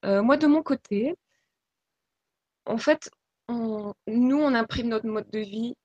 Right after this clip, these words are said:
par exemple, sur ma mère. Quand elle vient, elle se met à jeûner, euh, elle mange comme nous, elle s'adapte, ça lui va à merveille. Euh, c'est génial, quoi, de partager ça. Euh, du côté, on va dire, euh,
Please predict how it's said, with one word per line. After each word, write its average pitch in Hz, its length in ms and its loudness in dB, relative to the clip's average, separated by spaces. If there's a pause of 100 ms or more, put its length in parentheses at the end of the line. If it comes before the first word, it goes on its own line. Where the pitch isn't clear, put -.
(560)
par 220 100 -4
exemple, 226 240 -4
sur - 320 -10
ma 208 160 -2
mère. 202 420 -2
Quand 262 180 -4
elle 240 140 0
vient, 214 360 0
elle 220 140 -2
se - 100 -4
met 214 80 2
à 202 120 2
jeûner, 196 600 2 (480)
euh, 196 380 4
elle 226 100 2
mange 220 220 0
comme 202 240 -2
nous, 214 180 0
elle 202 100 0
s'adapte, 196 500 -2
ça - 160 -8
lui 202 120 -4
va 190 140 -2
à 185 40 0
merveille. 175 680 -2 (640)
Euh, 175 320 2
c'est - 360 -2
génial, 180 400 0
quoi, - 260 -14
de 180 60 -8
partager 180 480 -8
ça. 196 460 -2 (1160)
Euh, 202 220 10
du 202 160 -8
côté, 294 640 2
on 233 40 -2
va 214 100 0
dire, 220 400 -2
euh, 185 280 -2